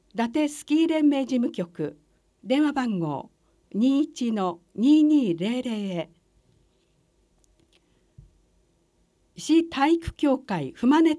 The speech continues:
ト運動。床に敷いた五十センチ四方の網を踏まないように、慎重に歩く運動です。日時、一月十七日から二月七日まで。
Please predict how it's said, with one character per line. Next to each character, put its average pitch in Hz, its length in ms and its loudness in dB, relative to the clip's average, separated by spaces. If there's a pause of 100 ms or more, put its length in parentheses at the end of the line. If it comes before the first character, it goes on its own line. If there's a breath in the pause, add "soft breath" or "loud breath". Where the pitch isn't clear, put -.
ト 262 120 -2
運 226 260 -2
動。 135 300 -8 (1040)
床 226 300 -2
に 285 120 2
敷 262 240 -4
い 233 40 -8
た 202 340 -4
五 220 140 -2
十 311 160 0
セ 330 220 2
ン 330 100 -2
チ 311 120 -2
四 330 200 -2
方 262 240 -2
の 208 160 -2
網 220 240 -4
を 160 200 -4
踏 220 120 -4
ま 262 160 4
な 262 160 0
い 240 160 -2
よ 233 140 -2
う 190 40 -6
に、 147 240 -8 (340)
慎 330 360 2
重 311 200 2
に 285 140 2
歩 277 200 -6
く - 160 -6
運 190 200 -2
動 180 200 -10
で 151 160 -12
す。 - 220 -20 (1000)
日 262 360 -2
時、 156 280 -8 (240)
一 208 260 2
月 320 300 -2
十 240 220 0
七 330 220 -2
日 277 260 -2
か 185 160 -8
ら 147 200 -8 (300 soft breath)
二 262 120 2
月 302 360 0
七 202 280 -2
日 254 160 -6
ま 226 140 -4
で。 151 200 -12